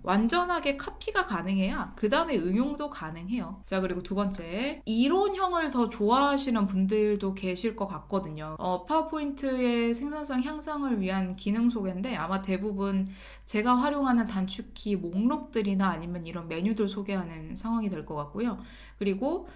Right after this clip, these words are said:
요 실습은 제가 실제로 보통 강의에, 강의에서 진행하는 이런 실습 형태로 진행될 가능성이 좀 높습니다. 그래서 이 부분에 있어서는 아마 신청하시는 분들의 성향에 따라서 어떻게 갈지 좀 고민을 해봐야 될 것 같아요.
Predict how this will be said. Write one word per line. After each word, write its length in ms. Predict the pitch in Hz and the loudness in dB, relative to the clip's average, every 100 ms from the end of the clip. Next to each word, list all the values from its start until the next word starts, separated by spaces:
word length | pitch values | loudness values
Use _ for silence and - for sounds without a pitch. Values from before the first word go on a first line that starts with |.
| - 214 | -8 2
요 460 | 240 285 285 277 | 4 4 4 2
실습은 800 | 269 349 339 - 302 277 277 269 | 2 0 -2 -4 -4 0 2 2
제가 240 | 262 185 190 | 0 0 0
실제로 480 | 294 320 320 285 | 0 -4 -4 -2
보통 260 | 240 185 190 | -2 -4 -4
강의에, 480 | 190 180 196 202 190 - - | -4 -2 0 0 0 -4 -8
강의에서 500 | - 185 226 226 208 | -4 0 2 2 0
진행하는 800 | - - 185 220 208 185 247 - | -2 -2 -2 -2 -2 -2 -4 -6
이런 640 | 190 185 190 190 185 180 | -4 -2 2 2 2 -2
실습 380 | 185 269 277 277 | -6 -6 -8 -6
형태로 420 | 254 233 202 180 | -2 -2 -2 -2
진행될 380 | 180 185 170 170 | -4 -6 -8 -10
가능성이 500 | 165 165 175 - 170 | -8 -8 -8 -8 -10
좀 140 | 170 160 | -10 -10
높습니다. 640 | 147 - - 175 - 196 - - | -10 -8 -6 -8 -8 -12 -14 -16
그래서 380 | - - 185 190 - - - - | -12 -10 -10 -12 -16 -14 -14 -10
이 120 | 190 208 | -2 0
부분에 360 | 254 247 240 | 2 2 2
있어서는 560 | 175 - 208 202 220 254 | 0 -2 -4 0 0 2
아마 220 | 170 170 | 0 -2
신청하시는 960 | - 320 381 359 330 311 277 262 233 | -8 -6 0 2 2 2 -2 0 0
분들의 440 | 202 175 175 180 175 | 0 -4 -4 -4 -2
성향에 420 | 294 330 349 262 | -4 -4 -4 -4
따라서 380 | 208 190 175 165 | -4 -4 -4 -8
어떻게 360 | 156 - 185 175 | -10 -12 -10 -8
갈지 320 | 170 147 165 | -8 -10 -12
좀 140 | 165 | -12
고민을 400 | 156 175 170 165 | -10 -8 -8 -8
해봐야 300 | 196 240 254 | -8 -6 -6
될 140 | 240 190 | -6 -6
것 120 | 214 | -8
같아요. 380 | 165 - 165 | -8 -10 -12